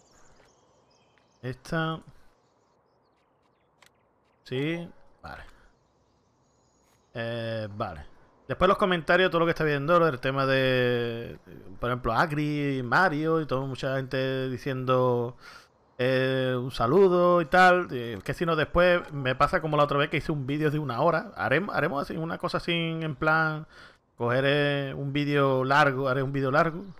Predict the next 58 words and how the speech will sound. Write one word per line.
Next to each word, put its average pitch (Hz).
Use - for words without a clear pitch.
Y, 139
pero 120
es -
que 151
no 139
quiero 165
hacerlo 165
todo 151
súper 151
mega 135
largo 147
porque 151
si 127
no 131
después, 147
aparte -
de, 143
de, 117
de 117
YouTube 127
es 139
una 156
caca 160
y 156
se 131
pega, 131
eh, 127
mucho 135
tiempo 139
pa 151
re-, 131
pa, 117
pa 123
renderizar 127
el 123
vídeo. 156
Y 123
el 117
tiempo 139
que 170
está 180
renderizando 175
no 165
estoy 156
jugando 165
o 156
no 151
estoy 147
preparando 143
otra 131
cosa, 175
que 107
quiero 143
grabar 135
de 139
otro 139
juego 147
ahora, 147